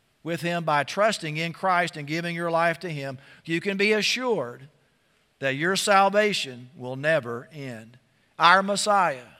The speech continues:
our everlasting Father, has a permanent relationship with us. Notice, secondly, Jesus has a paternal relationship with us. Isaiah says this child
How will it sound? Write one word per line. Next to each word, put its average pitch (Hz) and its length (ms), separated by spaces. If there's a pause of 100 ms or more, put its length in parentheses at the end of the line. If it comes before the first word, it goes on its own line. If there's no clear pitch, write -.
(460)
our 151 180
everlasting 185 800
Father, 131 460
has 143 240
a 123 100
permanent 147 760 (340)
relationship 143 920
with 135 220
us. 143 500
Notice, 127 320
secondly, 147 640 (480)
Jesus 160 460
has 165 320
a 160 80
paternal 165 760 (240)
relationship 139 880
with 127 240
us. 107 460 (680)
Isaiah 180 460
says 185 320
this 175 160
child 185 540